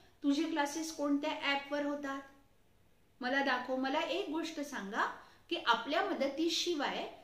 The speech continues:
दहाव्या वर्गापर्यंतचा विद्यार्थी ते download वगैरे ॲप करू शकेल, पण तुमची जाणून घेण्याची इच्छा होत नाही का की काय आहे ते उत्सुकता?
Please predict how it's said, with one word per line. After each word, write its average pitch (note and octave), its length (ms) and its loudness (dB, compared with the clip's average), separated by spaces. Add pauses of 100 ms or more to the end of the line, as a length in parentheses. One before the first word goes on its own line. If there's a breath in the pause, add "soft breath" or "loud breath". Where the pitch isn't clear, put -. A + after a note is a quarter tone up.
(160)
दहाव्या A3+ 500 2
वर्गापर्यंतचा D#4+ 880 2
विद्यार्थी B3+ 880 -4 (1300)
ते D4+ 360 0
download D#4 540 8
वगैरे F4 280 -2
ॲप C#4+ 400 0
करू D4 240 2
शकेल, E4 500 0 (280 loud breath)
पण D4 120 2
तुमची C#4+ 340 0
जाणून C#4 380 0
घेण्याची C#4+ 380 0
इच्छा - 300 -8
होत C#4+ 280 -6
नाही D#4 160 0
का D#4+ 140 -4
की D#4+ 180 -6
काय C4 260 0
आहे D4 260 -4
ते D#4 60 -6
उत्सुकता? D4 560 -8